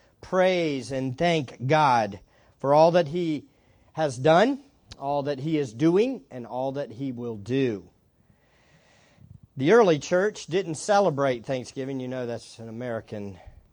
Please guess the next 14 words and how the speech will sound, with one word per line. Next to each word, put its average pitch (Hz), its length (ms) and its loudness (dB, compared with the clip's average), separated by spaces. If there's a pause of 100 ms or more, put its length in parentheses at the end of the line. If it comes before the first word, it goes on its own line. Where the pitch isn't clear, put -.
(760)
a 104 60 -14
U 120 260 -4
S, 127 420 -4 (840)
uh, 101 300 -16 (100)
holiday. 120 560 -4
The 120 180 -4
early 147 240 0
church 143 320 -6
didn't 131 240 -6
celebrate 131 600 -6
Thanksgiving 123 680 -12 (400)
once 131 240 -12
a - 40 -10
year. 135 360 -2